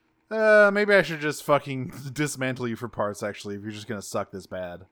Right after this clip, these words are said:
Um, and we kinda get a lot more information on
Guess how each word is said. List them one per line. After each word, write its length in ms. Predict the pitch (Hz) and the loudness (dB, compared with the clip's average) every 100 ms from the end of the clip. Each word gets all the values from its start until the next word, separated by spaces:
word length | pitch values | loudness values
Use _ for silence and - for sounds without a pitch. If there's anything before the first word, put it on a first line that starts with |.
| _ _ _ - | _ _ _ -6
Um, 640 | 113 110 107 101 101 98 101 _ _ _ _ | -2 0 -2 -6 -12 -14 -20 _ _ _ _
and 120 | 156 | -8
we 80 | 202 | -6
kinda 260 | 202 220 214 | -4 -2 0
get 120 | 196 | 2
a 80 | 190 | 2
lot 360 | 202 202 180 | 6 6 4
more 320 | 185 185 185 | 0 0 2
information 1000 | 180 170 170 170 170 156 160 143 123 107 92 | 0 -2 -4 -2 -2 -2 -4 -6 -6 -10 -8
on 680 | 120 127 123 120 117 110 | -4 -2 -2 -4 -8 -10